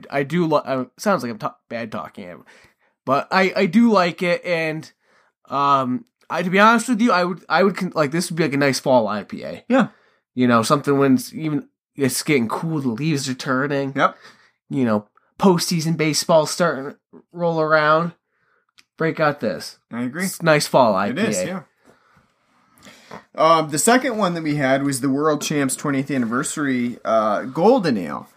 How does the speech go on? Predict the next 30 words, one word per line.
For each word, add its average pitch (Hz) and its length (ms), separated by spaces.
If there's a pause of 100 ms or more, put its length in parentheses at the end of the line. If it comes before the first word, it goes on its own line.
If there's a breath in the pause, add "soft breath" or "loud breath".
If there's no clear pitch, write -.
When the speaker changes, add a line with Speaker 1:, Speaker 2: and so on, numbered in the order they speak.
(240 soft breath)
Speaker 2:
And 143 140
this 196 120
Golden 220 400
Ale 147 280
is 139 160
pretty 226 180
much 202 300 (180)
well 147 300
summed 143 280
up 135 200
by 131 100
the 123 80
back 117 240
of - 60
the - 60
can 123 260
as 120 120
well. - 280 (340 soft breath)
It's 135 260
a 135 80
golden 175 460
ale, 190 260
but 151 220
it 147 100
has, 147 580
uh, 120 300
some 196 480
fruitiness 208 840
to 240 180
it 269 180